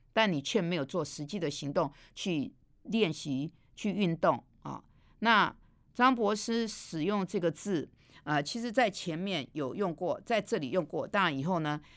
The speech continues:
他也有继续用过。那这个字其实是什么？当你在讲做 mooning 的时候，是指说花你的时间，spend your time，花你的时间，lazily，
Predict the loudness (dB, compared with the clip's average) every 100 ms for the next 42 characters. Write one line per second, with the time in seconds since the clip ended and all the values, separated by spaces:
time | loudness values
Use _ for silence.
0 | -6 2 6 6 4 0 -6 -6 -2 0
1 | 0 0 -2 -2 -6 _ -14 2 6 6
2 | 4 0 2 0 0 -2 -4 -6 -6 -4
3 | -4 -4 -4 -4 -6 -8 -10 -10 0 0
4 | 2 0 0 -2 0 0 0 -4 -20 -6
5 | 0 4 4 4 0 2 2 2 -2 -4
6 | -4 2 4 4 2 -18 -20 -20 -8 4
7 | 6 6 4 0 -2 -4 -6 -4 0 0
8 | 0 -6 0 2 4 2 -2 0 0 0
9 | 0 0 2 -2 -4 -4 -2 -2 -4 2
10 | 2 2 0 -4 -6